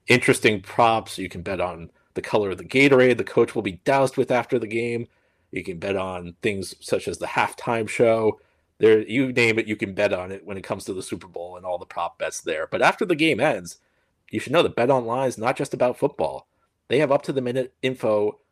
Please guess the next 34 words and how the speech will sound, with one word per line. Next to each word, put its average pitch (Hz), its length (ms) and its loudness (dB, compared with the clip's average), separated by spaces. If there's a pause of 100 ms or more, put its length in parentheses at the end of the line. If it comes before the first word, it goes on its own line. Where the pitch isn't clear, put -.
on 95 200 -6
pro 135 240 2
and 135 80 -4
college 127 340 -4
hoops, 147 340 -4
N 131 100 -6
H 143 220 -6
L, 120 320 -6
boxing, 131 480 -4
U 120 220 -2
F 123 120 6
C, 104 460 -8 (280)
along 101 220 -2
with 92 220 -12
real-time 127 540 -2
updates 98 340 -2
of 92 100 -10
current 92 320 -4
games. - 380 -14 (280)
So - 120 -4
don't 196 240 2
wait 170 160 4
to - 80 -8
take - 180 -8
advantage 107 420 0
of - 80 -10
all 98 120 -4
the 87 140 -4
amazing 110 400 -2
offers 95 420 -2
available 90 460 0
for - 140 -20
twenty 85 340 -6
twenty-two. - 600 -14